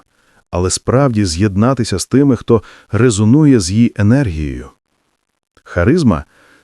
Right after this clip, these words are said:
це не про те, щоб сподобатися всім. Це про те, щоб бути настільки собою, що ті, кому ти підходиш, відчують це миттєво. Це про те, щоб створювати справжні з'єднання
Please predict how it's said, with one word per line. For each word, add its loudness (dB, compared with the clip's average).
це -2
не 2
про -2
те, -2
щоб -4
сподобатися 0
всім. -4
Це -4
про -2
те, -2
щоб -2
бути 0
настільки 0
собою, 0
що -6
ті, -6
кому -2
ти -4
підходиш, -2
відчують -2
це -2
миттєво. -2
Це -2
про -2
те, -2
щоб -4
створювати 0
справжні -2
з'єднання 0